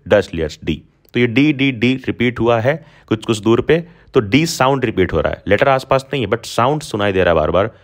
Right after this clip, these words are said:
इसको बोलते हैं कॉन्सोनेंट्स। फिर इतने सारे थे इसके अंदर अंदर के लिटरेरी डिवाइसेस। अब एक बार ऊपर से चेक करो, सबसे पहले मैंने बताया तुम्हें चेक करोगे एंड एंड में right कॉर्नर पे देखो कि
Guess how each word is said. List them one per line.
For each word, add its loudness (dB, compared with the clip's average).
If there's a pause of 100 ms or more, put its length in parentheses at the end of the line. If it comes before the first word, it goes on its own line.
इसको -2
बोलते 2
हैं -2
कॉन्सोनेंट्स। -2 (120)
फिर 2 (260)
इतने -4
सारे 0
थे -6
इसके -4
अंदर 0
अंदर 0
के -2 (320)
लिटरेरी -4
डिवाइसेस। -4
अब 0
एक 2
बार 2
ऊपर 0
से -2
चेक -4
करो, -6 (260)
सबसे 0
पहले 2
मैंने -2
बताया 2
तुम्हें -2
चेक -2
करोगे 0 (320)
एंड 2
एंड 0
में -8 (180)
right 2
कॉर्नर 0
पे -4
देखो -4 (440)
कि 0